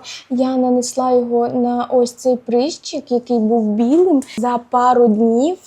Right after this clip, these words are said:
коротше, він пройшов. Зараз ось така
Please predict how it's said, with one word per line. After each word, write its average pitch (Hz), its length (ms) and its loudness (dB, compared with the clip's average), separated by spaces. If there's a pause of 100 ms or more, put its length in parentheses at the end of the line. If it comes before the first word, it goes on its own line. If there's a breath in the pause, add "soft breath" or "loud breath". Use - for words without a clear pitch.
коротше, 226 400 -2
він 240 220 2
пройшов. 233 680 0
Зараз 220 460 -6
ось - 80 -20
така 226 300 -16